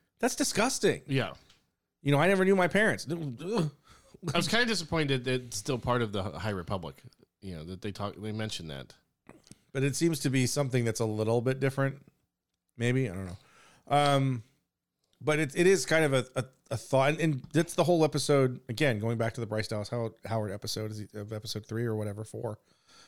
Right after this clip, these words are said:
Speaker 1: of the second season. There's that where Bryce is like, "Oh, so you," or Bryce, uh, Bo-Katan's like, "Oh, you follow that crap?"
Speaker 2: Right.
Speaker 1: And remember, there's a reason the Covenant is not on Mandalore.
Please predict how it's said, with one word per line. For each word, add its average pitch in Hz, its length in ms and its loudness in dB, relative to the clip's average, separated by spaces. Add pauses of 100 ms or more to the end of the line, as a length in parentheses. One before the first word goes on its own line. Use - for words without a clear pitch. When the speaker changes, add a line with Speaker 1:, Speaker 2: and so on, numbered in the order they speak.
Speaker 1:
of 117 60 -8
the 113 40 -2
second 120 260 -2
season. 180 280 2
There's 113 140 2
that 123 180 2
where 120 80 -2
Bryce 123 320 0
is 107 140 -4
like, 110 240 -2
"Oh, 156 200 8
so - 160 0
you," 123 300 0
or 135 120 4
Bryce, 101 260 -8
uh, 117 120 0
Bo-Katan's 139 540 0
like, 101 160 -4 (640)
"Oh, 131 80 2
you 131 100 4
follow 131 280 6
that 120 180 2
crap?" 175 500 2
Speaker 2:
Right. 110 260 0 (480)
Speaker 1:
And 156 120 4
remember, 170 440 4
there's 139 200 2
a 185 60 4
reason 185 420 0
the 131 100 -10
Covenant 220 460 2
is 147 160 0
not 151 280 4
on 190 200 4
Mandalore. 147 640 2